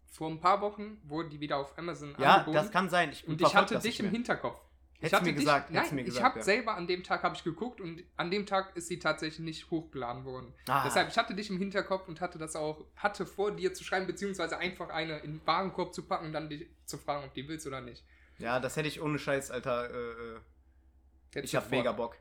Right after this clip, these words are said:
Speaker 2: Ja,
Speaker 1: Ja,
Speaker 2: ja,
Speaker 1: kann ich
Speaker 2: P S fünf,
Speaker 1: verstehen.
Speaker 2: also spätestens da muss P S fünf
Speaker 1: Ja.
Speaker 2: her.
Speaker 1: Das war's auch mit meiner Kategorie.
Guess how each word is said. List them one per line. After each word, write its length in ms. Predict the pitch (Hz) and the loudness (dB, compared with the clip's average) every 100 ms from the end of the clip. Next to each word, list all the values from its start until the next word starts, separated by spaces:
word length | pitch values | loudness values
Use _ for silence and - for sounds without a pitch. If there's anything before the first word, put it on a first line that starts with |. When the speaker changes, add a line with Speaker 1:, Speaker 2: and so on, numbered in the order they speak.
| - | -8
Speaker 2:
Ja, 120 | 120 | -4
Speaker 1:
Ja, 120 | - - - | -4 -8 -12
Speaker 2:
ja, 100 | 117 | -10
Speaker 1:
kann 60 | - | -8
ich 40 | - | -6
Speaker 2:
P 60 | |
S 140 | 123 131 | -6 -4
fünf, 120 | 135 | -4
Speaker 1:
verstehen. 280 | 127 127 123 | -6 -8 2
Speaker 2:
also 220 | 135 131 | 2 2
spätestens 400 | - 147 143 135 | -2 -2 -2 -2
da 120 | 127 | -2
muss 200 | 120 110 | -2 -6
P 120 | - 113 | -8 -8
S 120 | - | -8
fünf 140 | 113 131 | -12 -10
Speaker 1:
Ja. 40 | |
Speaker 2:
her. 160 | 110 107 - _ _ _ - _ _ _ _ _ | -10 -12 -18 _ _ _ -20 _ _ _ _ _
Speaker 1:
Das 200 | 240 240 | -6 -4
war's 200 | 254 262 | -2 0
auch 100 | 208 | 2
mit 140 | 190 165 | 0 -2
meiner 240 | 190 202 | 0 0
Kategorie. 720 | 190 175 175 160 156 180 190 | -2 -6 -6 -8 -8 -6 -6